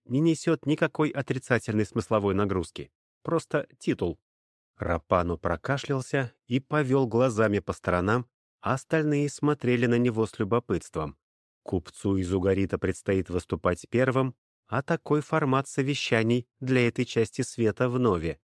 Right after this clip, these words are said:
Здесь производственные вопросы решаются исключительно на пирах. «Господин»,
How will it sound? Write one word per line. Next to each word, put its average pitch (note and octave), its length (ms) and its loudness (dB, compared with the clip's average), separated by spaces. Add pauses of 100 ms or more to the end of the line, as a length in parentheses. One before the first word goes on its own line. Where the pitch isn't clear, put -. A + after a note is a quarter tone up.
(260)
Здесь E2+ 440 -2
производственные G2+ 920 0
вопросы C3+ 440 0
решаются C3+ 680 -2
исключительно A#2+ 840 0
на A#2 120 2
пирах. G#2 500 0 (420)
«Господин», F#2+ 680 -2